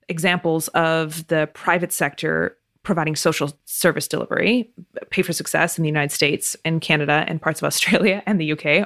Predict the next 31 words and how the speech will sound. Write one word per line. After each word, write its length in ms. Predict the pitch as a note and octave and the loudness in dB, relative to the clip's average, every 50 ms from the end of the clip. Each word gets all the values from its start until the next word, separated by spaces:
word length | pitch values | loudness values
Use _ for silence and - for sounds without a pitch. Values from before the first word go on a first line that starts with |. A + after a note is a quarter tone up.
| - | 0
are 80 | D#3+ D#3+ | -2 -2
the 60 | D#3+ | 0
best 220 | C#3+ D3+ D#3 - - | 0 0 0 -2 -4
example 380 | D3+ - D3 C#3 - - C3 | -4 -2 -4 -4 -2 -2 -4
of 80 | C3+ C#3+ | -2 0
that, 320 | D3 C#3 C#3 D#3 - - - - - - - - - | 0 2 2 2 0 -4 -8 -18 -20 -20 -14 -4 -2
actually 320 | F#3+ G3 - - - F3+ | -2 -2 0 0 0 0
creating 400 | F3+ - - F3+ E3+ E3 D#3+ D#3+ | 0 2 2 2 2 2 0 -4
financial, 880 | D3+ - E3 E3 E3 E3 E3 D#3+ - E3+ D#3 D3+ D3 D3+ D3+ - - _ _ _ - | -2 -2 0 0 0 0 -2 -2 0 0 0 2 2 0 0 -2 -6 _ _ _ -8
uh, 160 | D#3+ D3 - - | -6 -6 -6 -6
incentives 640 | D3 D3+ - - F3 F3+ - D#3 - D3+ D#3 D3 - | -6 -4 0 2 2 2 0 -2 -4 -4 -4 -6 -6
to 160 | - - D3+ | -6 -6 -4
deliver 400 | C#3+ - D#3 D3+ E3 E3 D#3 D3+ | -2 0 2 4 4 2 2 0
services 580 | C#3+ - - E3+ C#3+ D3+ - - D#3+ D3 D3 - | -4 0 0 0 0 -2 -2 -2 -2 -2 -2 -2
better 300 | - D#3 D3 D3+ C#3+ D#3 | -4 -4 -2 0 0 0
and 100 | D#3+ D#3 | 0 0
at 100 | C#3 C#3+ | -2 -4
a 60 | C#3+ | -6
higher 280 | C#3+ - C#3+ C3+ C#3 D3 | -4 -2 -2 -2 -2 -4
quality, 460 | - - D3 B2+ C3+ C#3+ C3+ E3+ G#3+ | -2 0 0 0 2 0 0 0 0
which 220 | F#3 D3+ C3 - | -2 -2 -2 -4
saves 280 | - - C#3+ C#3+ C#3+ - | -2 -2 -4 -4 -4 -6
taxpayers 600 | - C3+ C#3+ - - - - D#3+ C#3+ C#3+ D3 - | -4 -2 -2 -2 -4 -6 -6 -4 -4 -4 -6 -6
money. 320 | D3 C#3+ B2 C3 F3 - - - - - - - - - - _ - | -6 -6 -2 -2 -2 -4 -4 -10 -20 -20 -20 -20 -20 -20 -6 _ 2
And 120 | A#3 A#3 | 4 4
then 140 | A#3+ A#3+ A#3 | 4 4 2
during, 500 | G#3 A#3 A3+ A3 G#3+ G#3+ G#3+ G#3 G3 - - _ - | 2 2 2 2 2 2 2 2 0 -2 -6 _ -14
during 300 | F3 - F#3+ F3+ F3 E3+ | -4 0 2 2 2 2
covid, 400 | E3+ - C#4+ F4 C#4+ A3 F3 D#3+ | 2 2 2 4 4 4 2 2
we're 140 | D#3 E3+ F3 | 2 0 0
seeing 320 | - - - F3 E3 D#3+ | 0 0 0 0 -2 -2